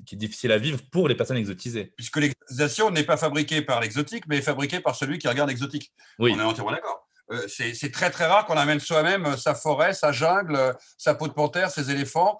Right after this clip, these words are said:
Speaker 2: Nous le savons que la fabrication de l'imaginaire exotique est un imaginaire du regard. Mais vous l'avez très bien dit, il peut être aussi digéré.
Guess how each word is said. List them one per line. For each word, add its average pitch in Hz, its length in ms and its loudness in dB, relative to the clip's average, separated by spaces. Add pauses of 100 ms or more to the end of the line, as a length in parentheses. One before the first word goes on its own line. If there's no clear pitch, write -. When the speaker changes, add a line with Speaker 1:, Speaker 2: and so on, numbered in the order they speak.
(140)
Speaker 2:
Nous 104 80 -10
le 117 80 -8
savons 180 420 0
que - 140 -4
la 117 200 2
fabrication 156 640 -2
de 120 120 -2
l'imaginaire 156 800 -2
exotique 123 600 -12 (320)
est 123 140 -10
un 123 60 0
imaginaire 131 400 -2
du 139 80 -2
regard. 123 340 0
Mais 110 60 -6
vous 113 80 -6
l'avez 151 180 -2
très 180 160 -6
bien 190 100 -2
dit, 254 100 -2
il 196 120 -4
peut 190 100 -2
être 160 140 -4
aussi 170 240 -6
digéré. 160 480 -2